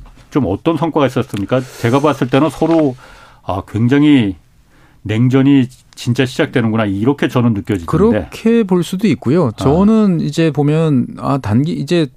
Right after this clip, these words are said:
Speaker 2: 일단은 좀 우리 이야기 좀 해봅시다. 할 만한 사항들은.
Speaker 1: 예.
Speaker 2: 어, 이제
Speaker 1: 그런 거예요?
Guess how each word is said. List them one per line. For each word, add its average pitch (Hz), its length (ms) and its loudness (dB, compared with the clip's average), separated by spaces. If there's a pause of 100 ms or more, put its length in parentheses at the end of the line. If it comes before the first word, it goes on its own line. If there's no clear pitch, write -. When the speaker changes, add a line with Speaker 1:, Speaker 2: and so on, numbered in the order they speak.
(120)
Speaker 2:
일단은 226 560 0
좀 190 160 2
우리 147 380 2
이야기 147 280 2
좀 156 120 0
해봅시다. 175 400 -2
할 143 100 -4
만한 147 280 0
사항들은. 101 580 0
Speaker 1:
예. 92 200 -2 (100)
Speaker 2:
어, 95 580 -2
이제 104 160 -2
Speaker 1:
그런 120 140 2
거예요? 90 200 -2